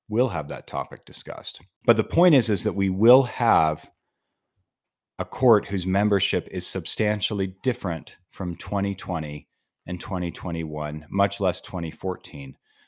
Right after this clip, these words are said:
when a lot of the case law that I've just been announcing to you and discussing with you was handed down. So that's all to say that, you know, we're in somewhat of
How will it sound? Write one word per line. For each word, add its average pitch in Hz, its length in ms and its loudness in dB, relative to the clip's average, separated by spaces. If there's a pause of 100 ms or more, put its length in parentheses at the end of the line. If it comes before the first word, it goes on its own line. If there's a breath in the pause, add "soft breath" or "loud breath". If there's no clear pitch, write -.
(220 soft breath)
when 92 200 -2
a 92 60 -2
lot 95 260 2
of 101 60 -4
the 98 60 -6
case - 340 -4
law 90 100 0
that 85 140 -6
I've 85 160 -4
just 98 260 -2
been 87 100 -6
announcing 87 580 -4
to - 140 -10
you 80 120 -6
and 80 100 -6
discussing 82 500 -6
with 78 180 -14
you 76 220 -8 (520)
was 92 200 -4
handed 73 440 -8
down. 78 440 -6 (500)
So 95 520 2
that's 120 240 2
all 107 180 -2
to 98 80 -4
say 104 340 0
that, 85 440 -4 (520)
you 151 120 -4
know, 110 120 0
we're 107 220 2
in 107 400 -2 (160)
somewhat 135 720 -4
of 92 320 -4